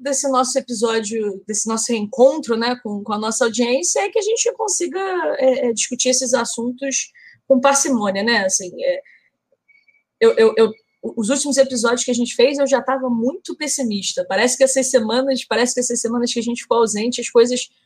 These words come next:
conseguiram arrumar um jeito de se complicar, né? E, enfim, o prognóstico não é bom, não era bom, né? Vamos discutir ponto a ponto aí da,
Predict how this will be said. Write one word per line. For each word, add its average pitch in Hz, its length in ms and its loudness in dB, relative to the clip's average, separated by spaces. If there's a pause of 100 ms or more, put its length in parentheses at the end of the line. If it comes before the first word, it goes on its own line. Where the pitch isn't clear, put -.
(140)
conseguiram 254 500 4
arrumar 240 240 2
um 233 80 2
jeito 247 400 2
de 208 80 -10
se - 160 -6
complicar, 233 640 -2
né? 226 180 -6
E, 190 300 -12 (380)
enfim, 254 320 0
o 180 40 -8
prognóstico 214 560 0
não 220 120 2
é 269 100 2
bom, 214 260 2
não 214 160 0
era 214 220 0
bom, 202 320 -2
né? 254 180 -4 (460)
Vamos 220 160 0
discutir 262 520 0
ponto 262 260 4
a 262 80 2
ponto 233 380 -2
aí 214 180 0
da, 220 160 0